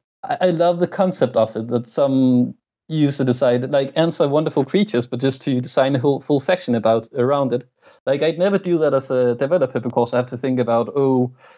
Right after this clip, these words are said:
it, what, what's really, what's really going to mi-, what's really something that's wide enough for people to have a wide appeal to it. Um, so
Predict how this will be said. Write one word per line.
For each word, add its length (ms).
it, 240
what, 220
what's 200
really, 300
what's 200
really 220
going 220
to 920
mi-, 360
what's 320
really 520
something 480
that's 220
wide 360
enough 260
for 80
people 320
to 180
have 240
a 220
wide 520
appeal 640
to 320
it. 140
Um, 320
so 460